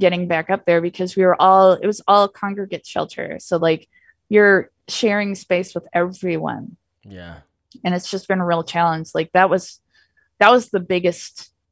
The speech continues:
Speaker 1: hit, I think, that the community took, was just losing those beds.
Speaker 2: I can't even imagine. I, you know, I've talked to Chris McAllister quite a bit about,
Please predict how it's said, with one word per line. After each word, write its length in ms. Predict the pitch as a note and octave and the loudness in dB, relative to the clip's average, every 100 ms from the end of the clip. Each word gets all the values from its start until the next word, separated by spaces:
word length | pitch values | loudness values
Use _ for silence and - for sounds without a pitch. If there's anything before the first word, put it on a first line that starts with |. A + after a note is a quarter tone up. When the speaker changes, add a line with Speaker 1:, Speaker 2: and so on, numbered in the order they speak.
| _ | _
Speaker 1:
hit, 340 | - E3+ D3 - | -4 -2 -2 -2
I 100 | E3 | -6
think, 280 | E3 E3+ E3 | -4 -10 -8
that 120 | E3 | -8
the 80 | E3 | -8
community 640 | E3 E3+ E3+ G3 G#3 A3 | -8 -8 -2 -2 -2 -4
took, 260 | A3 A#3 A3 | -4 -6 -6
was 240 | - E3+ - | -4 -4 -4
just 240 | F3 - | -8 -2
losing 600 | F#3 F#3 F#3+ F3+ F3 E3+ _ _ _ _ _ _ | 0 0 -2 -6 -6 -10 _ _ _ _ _ _
those 320 | - F3 D#3+ - | 2 2 2 -6
beds. 680 | - E3 E3 D#3+ - - _ _ _ _ _ _ | -2 0 0 -6 -16 -18 _ _ _ _ _ _
Speaker 2:
I 120 | - B2+ | -14 -10
can't 260 | F3 F#3 | -8 -8
even 160 | E3+ C#3+ | -6 -8
imagine. 600 | A2+ A2+ G#2 A#2+ G2 F2+ _ _ _ _ - | -8 -10 -12 -14 -16 -20 _ _ _ _ -12
I, 140 | C3 D3+ | -12 -10
you 100 | C3+ | -10
know, 220 | A#2+ G#2+ | -10 -8
I've 180 | A#2+ C3 | -8 -6
talked 260 | E3+ D#3+ | -6 -6
to 220 | - C#3+ B2 | -8 -10 -8
Chris 220 | D#3 - | -10 -10
McAllister 560 | C3 C3 A2 G2+ - | -10 -8 -6 -8 -12
quite 220 | A2 A#2 G#2 | -10 -8 -6
a 40 | |
bit 200 | G2 G2 | -8 -8
about, 460 | G2+ G2+ G2 F2+ | -8 -8 -6 -8